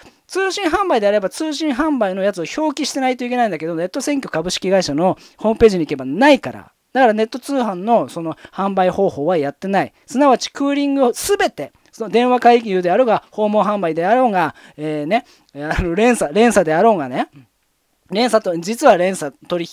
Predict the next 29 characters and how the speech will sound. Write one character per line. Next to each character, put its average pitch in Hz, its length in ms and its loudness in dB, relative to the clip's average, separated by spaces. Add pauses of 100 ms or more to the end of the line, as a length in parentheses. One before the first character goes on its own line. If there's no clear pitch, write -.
引 139 100 -10
が 127 60 -14
入 151 180 -6
っ - 20 -4
て - 80 -10
る 127 60 -10
か 123 80 -10
も 113 80 -10
し - 120 -12
れ - 20 -10
な 117 80 -12
い - 20 -14
か 107 60 -14
ら、 110 200 -10 (220)
ね、 185 140 -6 (160)
そ 233 100 0
れ、 233 160 4 (460)
あ、 160 200 -6
こ 226 120 4
れ 240 120 8
を、 233 120 2
こ 202 160 -2
れ 214 80 4
は 208 80 6
あ 196 60 2
れ 196 100 -2
ね、 277 160 -6 (160)
え 156 280 -6
ー、 147 60 -16